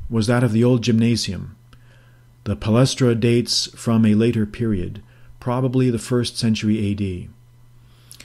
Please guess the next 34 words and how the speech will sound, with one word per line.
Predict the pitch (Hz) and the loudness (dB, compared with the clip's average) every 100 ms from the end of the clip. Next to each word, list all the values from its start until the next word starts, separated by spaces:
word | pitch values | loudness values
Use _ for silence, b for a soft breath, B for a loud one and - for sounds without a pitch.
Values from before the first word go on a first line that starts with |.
| B B B | B B B
There | 113 | 0
was | 110 107 - - - | 2 2 -2 -10 0
even | 131 135 | 2 4
a | 143 | 2
cistern | - 170 - 117 107 | 4 2 2 2 2
for | 104 | 0
the | 104 | -4
students | - 127 120 107 | 0 0 0 -2
bathing. | - 120 95 85 - - - - b b b b - | 0 0 -2 -6 -12 -18 -20 -20 b b b b -2
Book | 110 147 | 2 4
learning | 139 135 135 127 | 4 6 6 4
and | 110 | 2
physical | - 131 120 123 | 0 -2 0 -4
fitness | - 139 123 110 | 0 0 0 -2
went | 117 110 | -2 -2
hand | 107 123 123 | 0 2 2
in | 117 | 0
hand, | 120 107 104 110 B B B - | 0 0 0 -4 B B B -6
a | 107 | 0
lesson | 113 110 120 | 0 0 0
that | 104 | 0
should | 120 107 | -2 0
not | 117 110 | -2 0
be | |
lost | 110 117 120 - | 0 0 -2 -2
on | 107 | 2
us | 104 104 | 2 0
today. | - 107 101 90 - - - - - - - - _ B B B B - | -2 0 0 -4 -12 -20 -20 -20 -20 -20 -20 -20 _ B B B B -6
The | |
site | 110 - 151 180 - - - | -2 4 6 4 0 -18 -6
is | 139 123 | -2 0
still | - 147 156 | 2 4 4
largely | 139 143 147 143 139 | 4 4 2 2 2
unmarked. | 131 127 120 95 - - | 2 2 2 -2 -6 -14